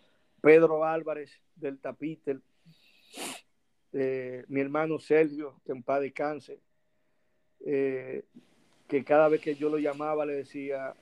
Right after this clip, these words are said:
"Sergio, mira, para allá va una persona, necesito que me ayude." Siempre me dijo, "Dale, hermano." Y nada, Dios nos siga bendiciendo y abriendo los caminos donde quiera.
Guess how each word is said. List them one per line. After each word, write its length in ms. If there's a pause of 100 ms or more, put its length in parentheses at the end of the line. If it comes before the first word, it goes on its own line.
(140)
"Sergio, 320
mira, 340 (300)
para 200
allá 220
va 80
una 180
persona, 520
necesito 400
que 120
me 100
ayude." 340 (760)
Siempre 460
me 140
dijo, 300 (680)
"Dale, 320
hermano." 320 (1300)
Y 680 (1120)
nada, 260 (800)
Dios 240
nos 160
siga 280
bendiciendo 640
y 180
abriendo 560
los 120
caminos 420
donde 220
quiera. 280